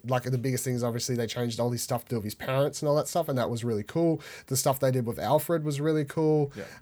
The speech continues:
Speaker 1: Um, the changes they made with Two-Face and Penguin were all really great. Um, the changes between the, the Joker change is, like, fine. I mean, he's just not the Joker yet, so that wasn't really that big of a deal. Catwoman was basically just Catwoman. Like, a lot
Speaker 2: Yeah.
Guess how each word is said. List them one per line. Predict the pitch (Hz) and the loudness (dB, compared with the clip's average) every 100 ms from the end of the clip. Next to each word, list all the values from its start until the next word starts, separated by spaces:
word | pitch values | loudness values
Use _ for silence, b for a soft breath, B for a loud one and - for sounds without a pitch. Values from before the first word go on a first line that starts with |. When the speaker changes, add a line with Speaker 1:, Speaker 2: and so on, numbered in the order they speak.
| - | -4
Speaker 1:
Um, | 131 123 120 117 117 | 0 2 2 0 -2
the | 131 | -2
changes | 131 139 139 139 | 0 2 2 0
they | 131 | 2
made | 123 123 117 | 2 2 0
with | 113 | 0
Two-Face | 175 156 156 139 131 127 | 2 2 4 4 4 0
and | 107 | 0
Penguin | 147 151 143 139 | 2 4 4 2
were | 123 | 6
all | 160 180 | 8 8
really | 143 117 | 6 2
great. | 107 127 120 123 - B B | 2 2 2 0 -4 B B
Um, | - - 135 - | 2 4 2 2
the | 175 | 4
changes | 214 226 214 156 | 8 8 8 6
between | 175 - 170 156 143 139 - - | 4 6 6 6 4 0 -8 -14
the, | 143 160 - | -4 -2 4
the | 190 | 8
Joker | 208 214 208 | 10 10 10
change | 175 170 156 143 | 4 4 4 4
is, | 127 | 4
like, | 120 123 - B B - 131 - _ _ - | 4 2 -2 B B -6 -6 -6 _ _ -12
fine. | - 131 127 127 | 0 4 4 4
I | 139 | 2
mean, | 143 | 4
he's | 151 | 4
just | 147 147 | 2 4
not | 143 - | 2 2
the | |
Joker | 120 127 123 - | 0 0 0 -2
yet, | 117 - | -4 -2
so | 127 | -2
that | 107 | -2
wasn't | 107 104 107 | -2 -4 -4
really | 104 | -2
that | 104 | -4
big | 113 110 | -4 -2
of | |
a | 104 | -2
deal. | 110 - B B B - | -4 -6 B B B -2
Catwoman | 170 160 170 160 151 127 | 2 4 4 6 4 2
was | 120 - _ _ - | -2 -6 _ _ 0
basically | 135 131 123 | 2 2 -2
just | 107 - | -2 -2
Catwoman. | 123 - 113 107 110 110 | -2 -2 -2 -2 -4 -2
Like, | 143 - | -2 4
a | 180 | 6
lot | |
Speaker 2:
Yeah. | 196 | 8